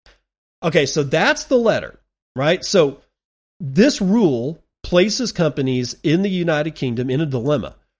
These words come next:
where they are forced to either violate this new rule or deviate from the principle of data minimalize-, or minimization outlined in their own U K G D P R. All the additional information, in fact, is not necessary for their internal control purposes,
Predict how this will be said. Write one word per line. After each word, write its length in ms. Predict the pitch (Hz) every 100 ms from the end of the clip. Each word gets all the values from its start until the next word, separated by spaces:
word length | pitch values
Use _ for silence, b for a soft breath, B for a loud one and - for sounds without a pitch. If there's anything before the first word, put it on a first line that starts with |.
| _
where 100 | 127
they 160 | 139 135
are 80 | 120
forced 320 | - 185 202
to 80 | 139
either 240 | 135 107
violate 640 | 101 113 147 208 214 202
this 180 | 156 127
new 200 | 127 180
rule 520 | 196 240 139 113 127 -
or 160 | 131
deviate 640 | 123 113 180 208 175 147 151
from 140 | 147
the 100 | 113
principle 640 | 104 170 196 - 214 196 202 B B
of 240 | 120 113
data 260 | 139 160 165
minimalize-, 800 | 156 151 170 165 151 139 127 131 -
or 180 | 120
minimization 1300 | 107 147 135 165 170 151 131 117 135 170 180 131 120
outlined 480 | 135 165 156 147 139
in 140 | 127
their 300 | 120 123 123 -
own 320 | 156 170 185
U 320 | 151 139 190
K 380 | 208 156 135 131
G 280 | 113 131 151
D 200 | 151 143
P 240 | 156 156
R. 360 | 165 165 71 - _ _ _ _ _ -
All 260 | 135 147
the 120 | 160
additional 460 | 185 156 175 190 165
information, 560 | 160 226 208 147 - 147
in 100 | 139
fact, 360 | - 123 -
is 120 | 120
not 280 | 120 147 220
necessary 580 | 175 147 143 - 131 139
for 140 | 139
their 180 | 127 131
internal 380 | 127 - 147 151
control 400 | - 127 156 123
purposes, 600 | - 233 - - 113 113